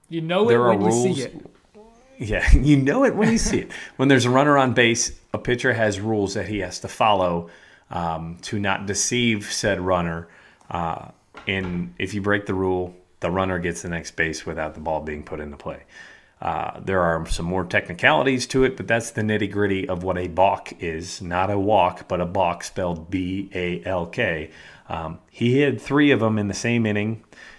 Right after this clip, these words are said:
Speaker 2: in the same at-bat, which I don't know if that's ever been done before, but in the same inning hadn't been done since nineteen eighty-eight. None of us were alive back then,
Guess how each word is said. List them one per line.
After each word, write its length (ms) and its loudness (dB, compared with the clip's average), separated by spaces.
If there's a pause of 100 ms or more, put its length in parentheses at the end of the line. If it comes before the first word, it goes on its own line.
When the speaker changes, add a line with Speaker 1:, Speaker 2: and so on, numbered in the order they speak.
(120)
Speaker 2:
in 160 2
the 100 2
same 380 0
at-bat, 580 0
which 160 -6
I 100 4
don't 140 2
know 140 4
if 100 -4
that's 260 0
ever 160 -2
been 180 -10
done 180 -8
before, 260 -6
but 140 -2
in 140 4
the 60 0
same 300 -2
inning 200 -2
hadn't 240 -4
been 160 -2
done 180 -2
since 460 -8
nineteen 720 -6
eighty-eight. 680 -6
None 500 -2
of 80 0
us 200 -2
were 140 0
alive 500 0
back 280 -6
then, 320 -6